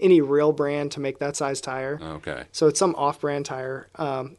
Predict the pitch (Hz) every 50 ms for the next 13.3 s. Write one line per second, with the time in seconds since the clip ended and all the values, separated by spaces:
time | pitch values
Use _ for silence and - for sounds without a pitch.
0 | _ - 165 160 180 180 - 214 208 202 202 185 170 160 160 - - 202 185 170
1 | 165 170 170 165 165 151 143 - - 190 - 170 156 - - 143 143 143 151 151
2 | 151 - - - - _ 151 147 147 - 190 196 190 190 185 185 170 - 160 151
3 | 156 160 160 151 165 156 151 156 156 156 156 156 147 143 - - - - 160 -
4 | - - 156 143 - - 165 160 165 165 156 156 - 160 160 160 156 160 - -
5 | 156 143 143 143 - 196 202 196 180 185 - 180 156 151 151 151 165 160 - 175
6 | - 165 160 - 175 - 269 311 - - - - 160 - - - - - - -
7 | - - _ _ - 160 160 156 156 156 151 151 147 143 143 233 240 196 175 165
8 | - 180 156 - - - 269 262 185 143 147 135 120 120 - - - 143 - 139
9 | 135 135 - _ _ _ _ - 196 190 185 156 135 - - - - - - _
10 | _ - - - - 214 - - _ 190 - - - 101 95 92 92 92 90 90
11 | 90 87 87 87 85 - _ - - 165 170 202 202 180 165 170 185 165 156 139
12 | 160 151 135 147 135 131 131 - 175 180 175 156 - - 139 127 131 131 - -
13 | 139 131 127 131 131